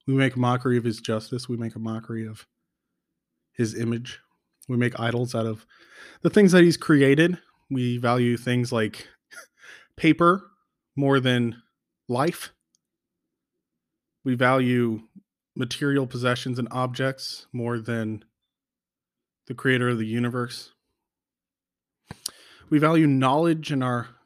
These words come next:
own wit and intelligence more than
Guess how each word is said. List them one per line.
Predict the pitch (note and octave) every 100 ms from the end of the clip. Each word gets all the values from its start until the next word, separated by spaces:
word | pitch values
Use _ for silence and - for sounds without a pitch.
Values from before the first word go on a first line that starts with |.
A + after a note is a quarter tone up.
| -
own | C#3+ D3+ D3 B2+ B2
wit | B2+ A#2+ C#3 F3+ - - _ _ _ _ _ _ _ _ _ _ _
and | C#3
intelligence | C3 A#2 - D3 C#3+ D3 E3+ -
more | C3 B2
than | A#2+ A2+